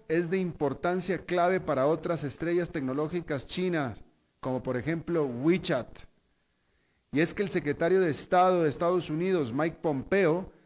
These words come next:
dijo que en los próximos días Trump anunciará acciones sobre las aplicaciones chinas que operan en Estados Unidos.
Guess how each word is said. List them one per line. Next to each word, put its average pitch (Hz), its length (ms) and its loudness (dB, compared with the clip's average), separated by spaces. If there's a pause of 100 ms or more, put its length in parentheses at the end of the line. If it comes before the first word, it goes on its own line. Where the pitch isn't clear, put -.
(200)
dijo 185 340 0
que 175 120 -2
en 143 100 -2
los 131 140 -4
próximos 170 600 -4
días 185 400 0
Trump 190 440 2 (100)
anunciará 165 720 0
acciones 190 680 0
sobre 143 280 -2
las 127 200 0
aplicaciones 160 960 -4
chinas 160 800 -4
que 131 100 -4
operan 147 420 0
en 123 120 -2
Estados 123 440 -2
Unidos. 123 580 -4